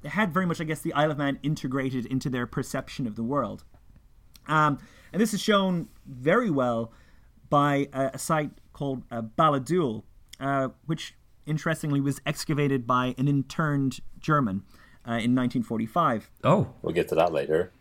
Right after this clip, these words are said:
Speaker 2: We, we will, yeah.
Speaker 1: Absolutely.
Speaker 2: Come, come back to that later.
Speaker 1: It was an accidental discovery. They thought it was, uh, they were looking at something that was quite Iron Age, but, uh,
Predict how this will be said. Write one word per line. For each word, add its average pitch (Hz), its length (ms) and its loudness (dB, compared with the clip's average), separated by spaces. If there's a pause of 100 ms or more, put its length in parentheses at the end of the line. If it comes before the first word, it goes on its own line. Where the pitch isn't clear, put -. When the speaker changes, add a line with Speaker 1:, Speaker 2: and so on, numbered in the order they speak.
Speaker 2:
We, 107 100 0
we 120 200 4
will, 131 180 6 (160)
yeah. 151 340 4
Speaker 1:
Absolutely. 165 380 2
Speaker 2:
Come, 135 240 4
come 135 180 6
back 147 200 8
to 123 80 4
that 95 180 2
later. 92 340 -2 (580)
Speaker 1:
It 170 40 4
was 170 120 8
an 180 100 6
accidental 190 480 6
discovery. 139 500 4
They 143 80 2
thought 165 240 2
it - 20 2
was, 143 240 0
uh, 120 520 0 (580)
they 147 80 4
were 151 40 6
looking 165 160 2
at 151 120 2
something 160 180 4
that 143 120 2
was 131 180 -2
quite 127 320 0 (160)
Iron 190 280 8
Age, 110 300 4 (480)
but, 147 320 4
uh, 123 440 4